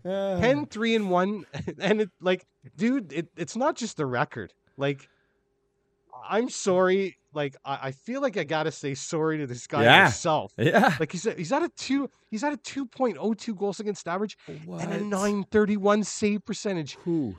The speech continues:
Speaker 2: Hi, Cam. I'm so sorry. <laughs> Like, it's just
Speaker 1: <laughs> God.
Speaker 2: mistake. My bad. Misstep. But
Speaker 1: Oh,
Speaker 2: holy Christ.
Speaker 1: huge.
Speaker 2: A-, and, and, and I mentioned it earlier while we were talking about Columbus and how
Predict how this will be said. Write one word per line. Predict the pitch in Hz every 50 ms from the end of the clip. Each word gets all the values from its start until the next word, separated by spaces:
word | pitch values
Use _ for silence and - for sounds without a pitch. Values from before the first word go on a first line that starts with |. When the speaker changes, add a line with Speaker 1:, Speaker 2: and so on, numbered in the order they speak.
| - _ _ _
Speaker 2:
Hi, | - 180 196 208 214 220 220
Cam. | - - 214 208 170 160 139 120 101 - _ _ _
I'm | - 170 196 196
so | - - - 320 294 240
sorry. | - - - 262 226 214 208 196 180 156 143 131 -
<laughs> | 381 - - - - _ - - -
Like, | 240 247 -
it's | 269 233 202 -
just | - 226 233 -
Speaker 1:
<laughs> | - 170 - -
God. | 160 - - - 123 - _ 208
Speaker 2:
mistake. | 202 180 202 214 - - - - - 233 214 196 175 135 - - _ -
My | 151 180 190 202 214 208
bad. | 170 196 185 180 180 180 165 165 - -
Misstep. | 135 143 165 180 175 - - - 202 185 190 165 135
But | 147 147
Speaker 1:
Oh, | 165 175 151 117
Speaker 2:
holy | - 185 185 180 170 156
Christ. | 135 - - 160 151 151 139
Speaker 1:
huge. | 117 92 - - - _ _ -
Speaker 2:
A-, | 202 175
and, | 185 196 190 170 - _ _ -
and, | 170 170 175 -
and | - 175 170 175
I | 170
mentioned | 180 196 233 269 240 - 226 202
it | 185 147
earlier | 147 143 156 151 156 156 170 151
while | 139 143 143
we | 135 131
were | 117 117
talking | - 147 151 - - 165
about | 139 135 123 113
Columbus | - - 127 131 139 151 147 127 - -
and | 117 110
how | 127 117 117 110